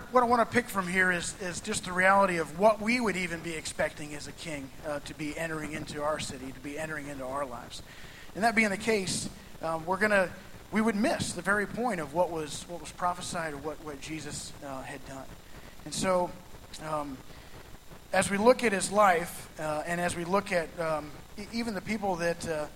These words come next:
that followed him, you know, it, the red carpet is lined with all kinds of important people, all kinds of people that are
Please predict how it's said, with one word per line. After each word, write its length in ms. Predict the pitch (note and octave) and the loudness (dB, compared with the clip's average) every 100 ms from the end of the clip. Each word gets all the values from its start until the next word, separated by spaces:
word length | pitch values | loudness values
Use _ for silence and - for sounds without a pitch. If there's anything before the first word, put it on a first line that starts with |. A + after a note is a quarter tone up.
| - - - - - | -16 -16 -16 -16 -4
that 160 | F#3 F#3+ | -4 4
followed 320 | G3+ G#3 E3+ | 6 6 4
him, 80 | - | -6
you 80 | D#3+ | -6
know, 220 | E3+ F3+ | 2 2
it, 120 | D#3+ D#3 - - - | 2 -4 -12 -14 -10
the 100 | D#3 | 4
red 240 | G3+ G3+ | 6 6
carpet 400 | - G#3 G#3 G#3 | 8 8 8 0
is 140 | E3 | 0
lined 360 | E3+ F#3 F#3+ F#3 | 2 4 4 2
with 140 | D3 | 0
all 180 | F#3+ G3 | 4 4
kinds 280 | G3 G3 F#3+ | 4 -2 -2
of 80 | D#3 | -8
important 400 | D3+ F#3 D#3 D3 | -8 -6 -6 -6
people, 380 | F3 F3+ F3+ F3 - - - - | -8 -4 -6 -6 -12 -14 -14 4
all 120 | G#3 | 4
kinds 240 | G#3+ G#3+ E3+ | 6 2 0
of 100 | - | -4
people 300 | G3 F#3 E3+ | -4 -2 -2
that 120 | D3+ | -2
are 160 | C#3+ | -4